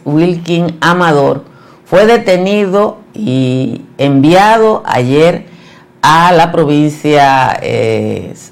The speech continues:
de Monte Plata, donde se le van a conocer la medida de coerción. Ustedes saben que Mantequilla está acusado de estafa y amenaza de muerte. Fue re-,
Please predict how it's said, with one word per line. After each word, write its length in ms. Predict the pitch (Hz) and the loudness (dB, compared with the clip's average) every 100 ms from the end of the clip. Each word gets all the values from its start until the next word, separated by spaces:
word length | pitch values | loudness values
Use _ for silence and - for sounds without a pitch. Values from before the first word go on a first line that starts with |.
| - | -18
de 540 | 120 117 123 123 117 120 | -10 -4 0 0 -2 -4
Monte 340 | 143 208 214 147 | -2 0 0 -2
Plata, 500 | 156 151 131 - - - - - - | 0 -2 -2 -8 -16 -20 -20 -20 -8
donde 560 | 120 127 127 127 123 | -2 0 0 0 -2
se 100 | 123 | -2
le 120 | 117 | -2
van 240 | 117 131 151 | 2 2 0
a 100 | 151 | -2
conocer 520 | 147 139 135 139 143 | -2 -2 -2 -2 -2
la 180 | 135 123 | -2 -2
medida 680 | 120 123 135 147 147 165 - - | -4 -4 -4 -2 -4 -4 -8 -8
de 160 | 120 | -8
coerción. 540 | - 117 123 - 107 131 | -4 -6 -6 -8 -8 -6
Ustedes 320 | 131 196 214 | -4 -4 0
saben 300 | 202 202 196 | 0 0 -4
que 140 | - | -8
Mantequilla 880 | 110 160 214 - - 156 147 131 - - - - - - _ | -4 -4 -4 -10 -4 -2 -2 -2 -8 -10 -20 -20 -20 -20 _
está 840 | 123 127 - 131 151 165 165 - | -10 -10 -4 0 2 2 0 -2
acusado 580 | 156 165 - 143 151 143 | -2 -4 -2 0 2 0
de 100 | 131 | -2
estafa 580 | - 160 165 170 165 151 | -2 0 0 -2 -4 -4
y 140 | 135 | -4
amenaza 600 | 127 123 117 135 147 143 | -2 -2 -2 -4 -4 -4
de 120 | 120 104 | -4 -4
muerte. 600 | 113 147 139 - - - - - - - - - | -2 0 0 -4 -18 -20 -20 -20 -20 -20 -20 -20
Fue 1700 | - 151 175 196 208 214 214 208 185 170 - - - - - - - - | -4 2 4 4 4 4 4 4 4 2 0 -4 -10 -12 -12 -16 -14 -8
re-, 400 | 131 160 165 | -4 0 0